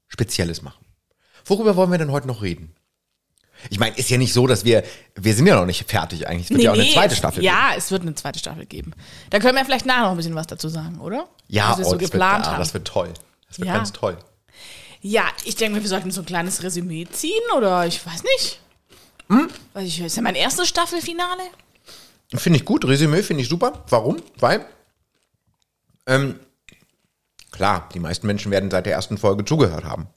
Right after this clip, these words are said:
Speaker 2: Na klar,
Speaker 1: Mhm.
Speaker 2: also <laughs> davon gehen wir aus, dass wir
Speaker 1: Das,
Speaker 2: Stammhörer haben.
Speaker 1: das heißt, <laughs> sie wissen ja eigentlich, was so passiert ist.
Speaker 2: Ja.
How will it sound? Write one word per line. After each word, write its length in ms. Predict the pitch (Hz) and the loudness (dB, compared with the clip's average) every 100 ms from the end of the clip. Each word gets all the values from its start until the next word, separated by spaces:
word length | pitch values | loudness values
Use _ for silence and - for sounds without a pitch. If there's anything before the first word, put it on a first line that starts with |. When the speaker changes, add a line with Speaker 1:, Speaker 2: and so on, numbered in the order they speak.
| _ | _
Speaker 2:
Na 140 | - 185 | -6 -4
klar, 460 | - 190 220 202 185 | -2 2 4 2 0
Speaker 1:
Mhm. 140 | 131 | -2
Speaker 2:
also 300 | 185 196 247 208 | 0 2 0 -2
<laughs> 80 | - | 0
davon 260 | 247 208 214 | 2 2 2
gehen 180 | 196 | 2
wir 200 | 180 170 | 2 4
aus, 400 | 262 226 - - - | 6 4 2 -6 -12
dass 100 | 180 | -6
wir 60 | |
Speaker 1:
Das, 80 | 165 | -2
Speaker 2:
Stammhörer 560 | - 233 294 226 170 170 | 2 2 2 2 0 2
haben. 120 | 160 | 2
Speaker 1:
das 180 | 160 165 | 2 0
heißt, 320 | 110 190 - - 226 - | 2 2 0 -10 -8 -8
<laughs> 280 | - - - | -10 -14 -6
sie 160 | 123 | 2
wissen 160 | 147 214 | 4 4
ja 180 | 135 - | 4 4
eigentlich, 360 | 107 131 160 165 - - | 4 4 2 -2 -6 -2
was 160 | 107 | 0
so 100 | 131 | 0
passiert 400 | 113 92 117 113 | -2 -2 -2 -2
ist. 180 | 87 - - | -4 -12 -10
Speaker 2:
Ja. 180 | 202 | -10